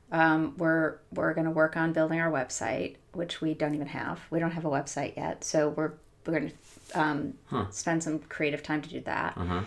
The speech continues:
Speaker 1: Um, we have some new programming that we're gonna be introducing in January. Um, but also, like,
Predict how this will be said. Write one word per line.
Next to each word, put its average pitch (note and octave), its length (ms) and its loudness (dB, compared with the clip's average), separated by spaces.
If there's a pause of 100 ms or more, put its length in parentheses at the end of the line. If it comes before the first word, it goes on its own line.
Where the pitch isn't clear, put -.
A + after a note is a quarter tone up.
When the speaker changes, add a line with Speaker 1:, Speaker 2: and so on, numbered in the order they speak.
(420)
Speaker 1:
Um, D#3+ 400 8
we E3+ 100 4
have E3 220 4
some F3+ 200 4
new F3 140 2
programming F3 800 4
that G#3+ 140 4
we're G3 100 2
gonna G3+ 140 0
be G3+ 100 0
introducing G3+ 520 -2
in G#3 100 -4
January. G#3 680 0 (520)
Um, E3+ 400 0 (140)
but G3 180 6
also, A#3+ 600 8 (160)
like, F#3 260 0